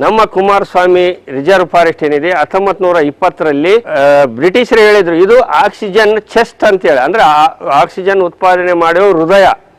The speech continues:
ಅಂದ್ರೆ ಶ್ವಾಸಕೋಶ ಅಂತಾನೆ ಹೇಳಿದ್ರು ಅವ್ರು ಹತ್ತೊಂಬತ್ತು ನೂರ ಇಪ್ಪತ್ತರಲ್ಲಿ. ಯಾಕಂದ್ರೆ ಯಾಕೆ ಹೇಳಿದ್ರು ಅಂದ್ರೆ ಅವ್ರು ಇಲ್ಲೆಲ್ಲ ನಮ್ಮ ದೇಶವನ್ನು ಆಳಿದ್ರು, ಇಲ್ಲೇ ನೈಸರ್ಗಿಕ ಸಂಪನ್ಮೂಲ ಏನದ ಅಂತ ಗೊತ್ತಿತ್ತು.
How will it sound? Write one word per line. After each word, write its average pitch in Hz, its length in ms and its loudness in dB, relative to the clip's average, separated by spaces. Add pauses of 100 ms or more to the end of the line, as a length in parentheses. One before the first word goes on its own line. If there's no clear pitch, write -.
(120)
ಅಂದ್ರೆ 175 180 -4
ಶ್ವಾಸಕೋಶ 185 760 -2
ಅಂತಾನೆ 175 360 -2
ಹೇಳಿದ್ರು 180 300 0
ಅವ್ರು 127 140 -2
ಹತ್ತೊಂಬತ್ತು 160 400 -4
ನೂರ 156 100 -2
ಇಪ್ಪತ್ತರಲ್ಲಿ. 147 540 -4 (120)
ಯಾಕಂದ್ರೆ 180 580 0
ಯಾಕೆ 196 320 0
ಹೇಳಿದ್ರು 180 280 0
ಅಂದ್ರೆ 160 160 -2
ಅವ್ರು 190 180 2
ಇಲ್ಲೆಲ್ಲ 170 320 0
ನಮ್ಮ 175 240 0
ದೇಶವನ್ನು 165 480 -4
ಆಳಿದ್ರು, 165 580 -2 (200)
ಇಲ್ಲೇ 147 180 0
ನೈಸರ್ಗಿಕ 156 520 -2
ಸಂಪನ್ಮೂಲ 156 640 -4
ಏನದ 151 400 -2
ಅಂತ 151 200 -6
ಗೊತ್ತಿತ್ತು. 151 540 -6